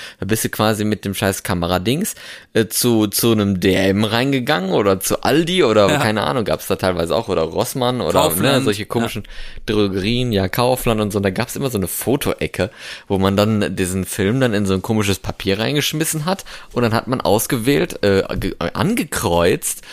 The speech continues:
Speaker 1: was man denn haben möchte, ne, was man entwickeln will daraus, ähm, hat das in so einem Briefkasten eingeschmissen und dann bezahlt, ne, beim Abholen, glaub ich.
Speaker 2: Und am nächsten Tag oder in den nächsten paar Tagen kam das dann zurück, ja.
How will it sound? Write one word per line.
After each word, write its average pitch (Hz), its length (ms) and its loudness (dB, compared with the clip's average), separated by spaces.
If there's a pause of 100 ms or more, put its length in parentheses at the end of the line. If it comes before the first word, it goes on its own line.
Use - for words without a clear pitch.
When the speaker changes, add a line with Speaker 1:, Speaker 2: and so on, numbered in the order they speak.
(160)
Speaker 1:
was 113 180 -2
man 127 160 0
denn 95 180 0
haben 113 300 0
möchte, 87 460 0 (120)
ne, 101 220 -2
was 104 160 -2
man 92 120 -2
entwickeln 117 640 -4
will 139 160 2
daraus, 131 500 0 (540)
ähm, 113 400 2
hat 107 120 2
das 123 140 0
in 110 140 0
so 104 80 2
einem 87 300 -2
Briefkasten 117 760 0
eingeschmissen 160 680 -2
und 156 40 -4
dann 160 160 -2
bezahlt, 95 640 0
ne, 101 160 0
beim 120 160 0
Abholen, 76 520 -2
glaub 71 260 -4
ich. 90 200 -8
Speaker 2:
Und 151 140 -2
am 135 120 2
nächsten 123 360 0
Tag 156 240 -2
oder 131 300 0
in 120 100 -4
den 123 200 0
nächsten 127 440 -2
paar 120 200 -4
Tagen 120 380 -8
kam 147 260 -6
das 151 160 -8
dann 156 220 -6
zurück, 180 500 -4
ja. 156 260 -6